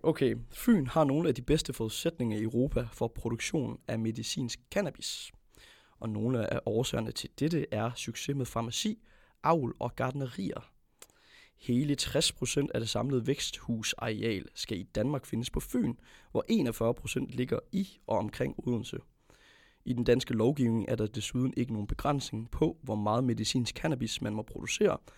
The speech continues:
modsat andre europæiske lande. Det har blandt andet fået to producenter med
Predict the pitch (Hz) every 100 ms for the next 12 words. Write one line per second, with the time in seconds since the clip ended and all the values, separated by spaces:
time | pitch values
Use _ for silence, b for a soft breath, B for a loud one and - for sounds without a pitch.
0 | B B 131 139 127 - 123 127 - -
1 | 107 - 110 - - - 120 - - b
2 | b b b b b b - 190 156 127
3 | 131 139 151 - 110 - 214 - 120 113
4 | 143 120 110